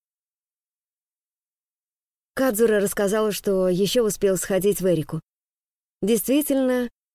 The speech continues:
Мурао все-таки был там в пятницу вечером. «Ну, раз уж у нас есть это»,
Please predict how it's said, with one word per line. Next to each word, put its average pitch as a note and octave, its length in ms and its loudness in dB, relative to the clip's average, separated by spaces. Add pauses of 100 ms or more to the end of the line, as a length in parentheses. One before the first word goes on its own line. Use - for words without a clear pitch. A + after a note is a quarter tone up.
Мурао A#3+ 460 4
все-таки A#3 500 0
был G#3+ 300 2
там G#3 240 0
в - 80 -12
пятницу F3+ 460 0
вечером. D3+ 500 -4 (1600)
«Ну, G#3 460 2
раз G3+ 280 0
уж F#3+ 220 -4
у F3 40 0
нас F3+ 380 0
есть D#3+ 400 -2
это», B3+ 380 -2